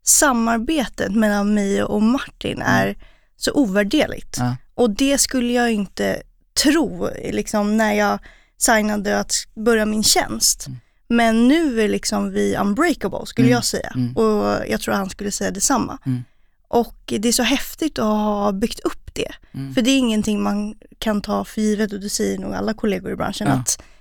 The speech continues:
Speaker 1: det är något som man bygger upp under en ganska lång tid.
Speaker 2: Mm.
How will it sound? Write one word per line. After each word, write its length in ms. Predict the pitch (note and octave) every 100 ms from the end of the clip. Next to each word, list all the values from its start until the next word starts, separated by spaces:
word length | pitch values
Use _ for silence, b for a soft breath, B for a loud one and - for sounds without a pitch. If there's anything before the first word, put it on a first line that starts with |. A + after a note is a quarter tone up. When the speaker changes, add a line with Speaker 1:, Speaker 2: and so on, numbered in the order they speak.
| b -
Speaker 1:
det 120 | B3+ B3
är 20 |
något 240 | G#3 F#3+
som 180 | - G3+
man 180 | G3+ G3+
bygger 260 | G#3 G3
upp 360 | A3 - - - - _ _ -
under 220 | A3+ A3
en 80 | G#3+
ganska 280 | G#3 - A3+
lång 280 | C4+ C#4 G#3+
tid. 300 | A#3 - - -
Speaker 2:
Mm. 220 | B2+ A#2